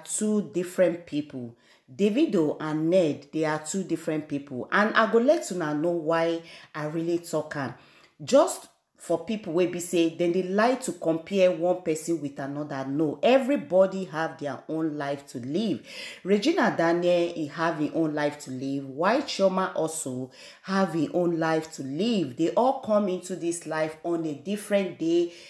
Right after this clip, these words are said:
different date, and also everybody gets their own determination. The fact that Chioma is not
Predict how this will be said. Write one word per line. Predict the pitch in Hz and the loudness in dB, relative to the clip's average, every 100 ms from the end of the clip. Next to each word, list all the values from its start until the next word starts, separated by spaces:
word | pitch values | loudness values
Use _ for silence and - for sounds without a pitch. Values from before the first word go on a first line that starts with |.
| - | -20
different | 139 190 - 208 196 196 | -6 -6 -2 2 2 2
date, | 165 170 170 147 | 2 2 0 -6
and | 143 - | -8 -4
also | 156 156 - 160 160 - | -6 -4 -2 -2 0 0
everybody | 208 220 220 170 175 170 175 180 - - _ 123 | 2 -2 0 2 2 2 -6 -10 -16 -20 _ 0
gets | 170 175 170 | 2 2 -2
their | 147 131 - | -4 -4 -4
own | 151 156 | -4 -4
determination. | 127 139 147 139 139 147 151 147 131 123 - - _ | -8 -12 -8 -8 -6 -4 -4 -4 -6 -6 -10 -20 _
The | 151 214 | -2 -2
fact | 214 294 359 359 - | 0 2 4 2 0
that | 170 160 160 - - - | 2 2 0 -12 -18 -10
Chioma | - 220 226 220 220 220 | 0 2 4 4 0 0
is | 170 - | -4 -2
not | 185 202 202 | 4 4 4